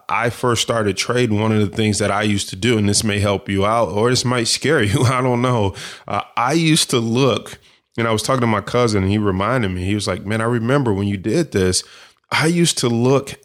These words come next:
at one hundred charts a day." And in fact, I'm, I, I, I'm looking at getting back to doing that.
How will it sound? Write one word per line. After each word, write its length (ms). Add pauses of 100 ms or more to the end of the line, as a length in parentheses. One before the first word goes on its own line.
at 500 (640)
one 440
hundred 600
charts 540 (100)
a 280
day." 580
And 160
in 40
fact, 300
I'm, 220
I, 160 (100)
I, 300
I'm 160
looking 280
at 200
getting 340
back 400
to 200
doing 400
that. 240